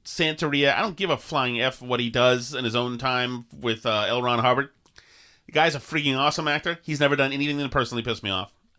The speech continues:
I got zero problem with Tom Cruise all day long. He's a freaking good actor. For what this movie was, it,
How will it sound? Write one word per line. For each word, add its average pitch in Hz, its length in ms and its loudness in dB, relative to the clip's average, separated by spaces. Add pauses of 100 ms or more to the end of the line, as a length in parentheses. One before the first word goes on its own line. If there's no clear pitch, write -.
I 123 80 0
got 110 220 0
zero 127 420 2
problem 101 360 0
with 95 100 -12
Tom 92 200 -6
Cruise - 360 -12 (880)
all 110 200 2
day 104 160 -2
long. 92 220 -6 (580)
He's 117 200 -4
a 95 80 -8 (200)
freaking 123 280 -2
good 117 180 4
actor. 107 380 -2 (280)
For 127 160 -2
what 147 280 2
this 175 180 0
movie 160 260 -4
was, 143 280 2 (260)
it, 170 140 -8